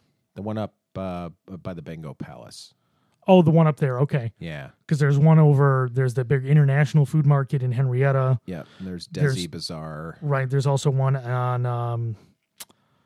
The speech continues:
Speaker 2: oh, there's one on, off of West Henrietta
Speaker 1: Mm-hmm.
Speaker 2: over in there. Uh, but there's also, oh, you know what, a good one,
Speaker 1: There's
Speaker 2: Vula's
Speaker 1: the,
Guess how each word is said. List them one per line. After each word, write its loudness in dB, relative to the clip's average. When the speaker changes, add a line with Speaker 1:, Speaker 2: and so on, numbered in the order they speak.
Speaker 2:
oh, -20
there's -6
one 4
on, 0
off -4
of -6
West -4
Henrietta 2
Speaker 1:
Mm-hmm. -8
Speaker 2:
over 2
in 0
there. 2
Uh, -6
but -4
there's 0
also, 0
oh, -8
you -4
know -4
what, -2
a 2
good 0
one, 2
Speaker 1:
There's 2
Speaker 2:
Vula's 0
Speaker 1:
the, -10